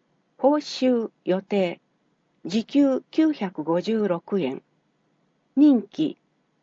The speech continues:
四月一日から平成三十一年三月三十一日。申し込み、履歴書に自己ピーアール文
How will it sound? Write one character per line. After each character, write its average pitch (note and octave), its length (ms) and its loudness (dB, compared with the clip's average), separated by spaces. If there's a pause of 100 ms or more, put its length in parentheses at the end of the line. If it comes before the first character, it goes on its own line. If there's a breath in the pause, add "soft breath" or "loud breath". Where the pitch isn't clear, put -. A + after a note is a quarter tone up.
(140)
四 B3 180 -2
月 D4+ 260 0
一 C#4 300 -2
日 C4+ 280 -4
か F3+ 180 -8
ら D3 200 -8 (300)
平 D4+ 220 0
成 C#4+ 300 0
三 C#4 320 -2
十 E3+ 240 -4
一 D#3+ 280 -6
年 D#3 320 -2 (120)
三 D4+ 240 0
月 F3+ 200 -4
三 A#3+ 280 -2
十 D3+ 260 -2
一 E3 280 -4
日。 - 440 -4 (800)
申 C#4+ 220 2
し - 180 -14
込 B3 140 2
み、 G#3+ 240 -2 (560)
履 A3+ 120 0
歴 D4+ 240 -2
書 B3+ 240 2
に D#3 280 -4
自 G3 180 -6
己 - 20 -20 (220)
ピ C#4+ 100 0 (180)
ー B3+ 100 6
ア B3 40 2
ー B3 40 0
ル A#3 140 -2
文 D#3 280 -6